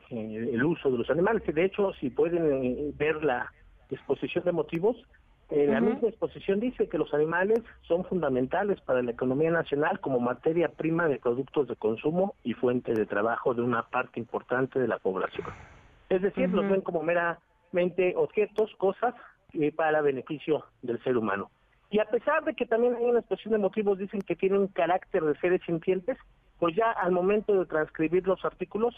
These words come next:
Speaker 1: pues no se da ese reconocimiento. Tenemos que básicamente esta reforma abarca tres artículos, ¿no? El artículo tercero, en, en, en el párrafo, eh, en la fracción relativa al tema de la educación,
Speaker 2: Ujú.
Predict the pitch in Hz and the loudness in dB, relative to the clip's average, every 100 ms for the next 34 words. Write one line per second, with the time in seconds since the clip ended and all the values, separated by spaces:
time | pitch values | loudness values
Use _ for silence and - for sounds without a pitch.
0 | - - 175 226 - 226 233 226 202 190 | -8 -2 2 2 2 0 0 0 -2 -2
1 | 190 190 247 359 302 254 - - _ _ | -2 0 0 0 0 -4 -6 -20 _ _
2 | 208 233 247 240 208 214 220 208 196 208 | 0 2 2 0 0 0 0 -2 0 0
3 | 208 208 - 196 185 - 190 220 269 - | 0 -2 0 0 0 2 0 0 -2 -4
4 | 156 156 175 - 165 165 - 123 - - | -2 -2 -2 -2 -2 -2 -2 -4 -6 -6
5 | 117 113 208 226 143 - - 160 135 120 | -2 0 2 2 0 -6 -2 -2 -2 0
6 | 185 277 285 _ _ _ _ _ _ 147 | 0 0 -2 _ _ _ _ _ _ -2
7 | 139 - 127 143 143 139 151 143 156 131 | 0 0 2 4 4 4 4 2 0 -2
8 | 180 180 180 - 160 - - - - 143 | -4 -2 -2 0 0 -2 -14 -20 -8 -2
9 | 131 127 120 117 - 160 143 156 147 - | 2 2 0 -4 -4 0 0 -2 -4 0
10 | 190 175 _ _ _ _ 156 147 147 143 | -2 -2 _ _ _ _ -2 2 2 0
11 | 185 170 156 175 170 160 135 127 127 127 | 0 0 0 -2 0 2 2 2 0 0
12 | - - 185 247 - _ _ _ _ _ | -4 -2 0 0 -4 _ _ _ _ _
13 | _ - 170 | _ -4 -2